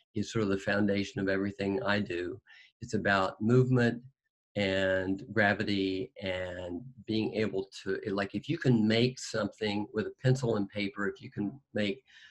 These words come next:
that come to life, then you understand a lot about the dynamics of what happens in film. Because i-, in film, it's like a frame and things move in that frame. And,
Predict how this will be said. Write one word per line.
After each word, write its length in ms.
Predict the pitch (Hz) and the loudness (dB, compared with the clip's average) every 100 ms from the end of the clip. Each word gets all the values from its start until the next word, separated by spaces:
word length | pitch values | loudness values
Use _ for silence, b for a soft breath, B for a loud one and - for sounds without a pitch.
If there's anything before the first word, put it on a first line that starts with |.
| b b | b b
that 260 | 113 113 - | 0 0 2
come 240 | 127 117 | 4 4
to 60 | 110 | 4
life, 600 | 95 104 135 190 - - _ b b b b | 4 4 4 2 -2 -18 _ b b b b
then 160 | 120 113 | 4 6
you 140 | 113 | 6
understand 800 | 117 131 131 131 120 117 110 110 | 6 8 8 4 4 6 6 4
a 60 | 101 | 2
lot 320 | 104 110 110 | 2 4 4
about 280 | 101 98 95 | 4 2 0
the 100 | 98 | -2
dynamics 680 | 92 95 101 101 95 131 - | 0 2 2 2 0 -2 -8
of 100 | - | -4
what 160 | 98 | -2
happens 360 | 92 90 92 87 | -2 -4 -6 -12
in 80 | 82 | -12
film. 340 | - 87 80 - _ _ _ _ | -6 -4 -6 -14 _ _ _ _
Because 460 | 95 - 95 95 - - - | -10 -2 0 0 -4 -10 -4
i-, 120 | 98 | -4
in 140 | 110 95 | -2 -2
film, 400 | - 127 117 117 | 6 8 8 6
it's 220 | 101 95 | 0 -2
like 160 | 101 98 | -2 -2
a 60 | |
frame 680 | 95 - 135 123 120 113 117 - | -6 4 8 8 8 6 4 -2
and 500 | 104 101 101 98 98 98 _ _ _ - | -4 0 0 0 -2 -4 _ _ _ 4
things 300 | 127 120 117 | 8 8 8
move 500 | 110 117 113 110 107 | 6 8 8 6 2
in 240 | - 107 | 0 2
that 260 | 98 95 - | 4 2 -2
frame. 420 | 101 92 - - - _ _ _ - | -2 -2 -4 -8 -14 _ _ _ 0
And, 760 | 107 107 107 104 104 107 104 | 4 6 6 6 6 4 2